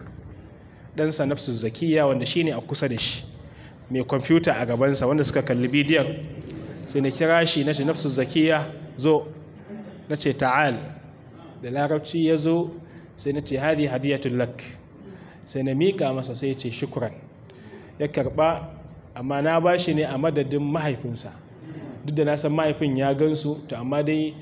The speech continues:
saboda al'umma ta shaida cewa an ba da kyauta, fatan da muke ɗan ya karanta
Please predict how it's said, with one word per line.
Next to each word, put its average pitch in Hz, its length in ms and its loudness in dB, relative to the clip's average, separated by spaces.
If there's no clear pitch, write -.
saboda 147 420 2
al'umma 151 240 0
ta 131 120 -2
shaida 175 560 4
cewa 143 340 2
an 160 160 4
ba 165 140 6
da 147 100 4
kyauta, 139 580 -4
fatan 185 400 4
da 160 80 2
muke 175 280 -2
ɗan 180 220 0
ya 147 80 0
karanta 175 500 0